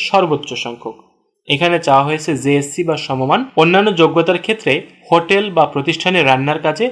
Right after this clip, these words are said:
এক বছরের বাস্তব অভিজ্ঞতা থাকতে হবে। জাতীয় বেতন স্কেল যথারীতি আট হাজার দুইশো পঞ্চাশ থেকে বিশ হাজার দশ টাকা এবং বাড়ি ভাড়া এবং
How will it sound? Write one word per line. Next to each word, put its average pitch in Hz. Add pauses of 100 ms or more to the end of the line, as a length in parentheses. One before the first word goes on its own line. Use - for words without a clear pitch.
(280)
এক 143
বছরের 156
বাস্তব 143 (120)
অভিজ্ঞতা 135 (320)
থাকতে -
হবে। - (500)
জাতীয় 147
বেতন 143
স্কেল 147
যথারীতি 156 (280)
আট 143
হাজার 156
দুইশো 143
পঞ্চাশ 131
থেকে 165 (360)
বিশ 147
হাজার 147
দশ 131
টাকা 147 (160)
এবং 135
বাড়ি 127
ভাড়া 143 (120)
এবং 156